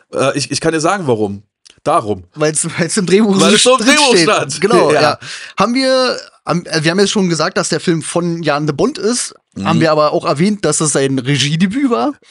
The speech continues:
Speaker 1: Nee, haben wir nicht. Genau, war sein erstes Ding. Und das, das ist wiederum so etwas Interessantes, dass das dein erster Film ist.
Speaker 2: Ja.
Speaker 1: Also was muss man denken, was man da für einen Rohdiamanten gefunden hat, wenn ein Regisseur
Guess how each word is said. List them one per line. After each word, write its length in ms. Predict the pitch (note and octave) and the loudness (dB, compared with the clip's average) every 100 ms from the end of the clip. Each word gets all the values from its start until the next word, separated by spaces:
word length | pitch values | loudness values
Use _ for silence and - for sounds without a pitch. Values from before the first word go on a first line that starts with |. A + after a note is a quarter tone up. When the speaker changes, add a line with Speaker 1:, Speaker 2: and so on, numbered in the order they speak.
| - | -4
Speaker 1:
Nee, 220 | A#2+ C3+ | -2 0
haben 160 | A#2+ C#3 | -2 -2
wir 80 | B2 | 0
nicht. 420 | A#2+ A#2 - - | -2 -4 -10 -10
Genau, 340 | A#2 G#2+ G2+ G2 | -4 -2 -2 0
war 100 | A#2+ | 0
sein 160 | C3+ | -2
erstes 420 | A#2 B2+ - D#3 A2+ | -2 -4 -4 -8 -6
Ding. 220 | C#3+ F#3 - - | -6 -6 -12 -6
Und 180 | A2 | -2
das, 340 | C#3+ F#3+ - - - | -2 -2 -8 -8 -4
das 240 | C#3 - | -2 -2
ist 280 | D#3+ - A2+ | -8 -8 -4
wiederum 520 | D3 D#3 D3+ E3 A#2+ | -2 0 0 -2 -4
so 160 | C3+ B2 | -2 -2
etwas 240 | C#3+ C3+ | -4 -4
Interessantes, 720 | C#3+ A#2+ - - C3+ D3+ A#2+ | -8 -8 -6 -4 -4 -6 -4
dass 260 | A2+ A2+ - _ _ - | -4 -4 -10 _ _ -6
das 380 | F3 - - - _ - | -4 -2 -4 -8 _ -4
dein 180 | A#2+ C3 | -2 -2
erster 380 | C#3 C#3 C3+ B2 | -4 -4 -6 -4
Film 320 | D#3 D3+ G#2+ | -2 -2 -2
ist. 80 | B2+ | -2
Speaker 2:
Ja. 160 | B2 - | -2 -2
Speaker 1:
Also 240 | B2 C3 A#2+ | -4 -2 -2
was 240 | G3 - | -2 0
muss 240 | A3 A3+ | -2 0
man 220 | F#3+ D3+ C3 | -2 -4 -2
denken, 540 | D3+ A3 - F3+ D#3+ | 0 -2 -2 -2 0
was 160 | D3 D#3+ | -2 -4
man 120 | C#3 | -2
da 140 | C#3+ | -2
für 180 | - F3 | -2 -4
einen 200 | C#3 C#3 | -4 -4
Rohdiamanten 720 | B2 C3+ F#3+ E3 C#3+ C#3+ C3+ | -4 -2 0 0 0 -4 -6
gefunden 480 | C3+ - F#3 - B2+ | -8 -4 -6 -4 -4
hat, 160 | B2+ C3+ | -4 -2
wenn 80 | B2+ | -4
ein 100 | B2+ | -4
Regisseur 580 | C3 C3 - D#3 D3+ | -4 -4 0 2 2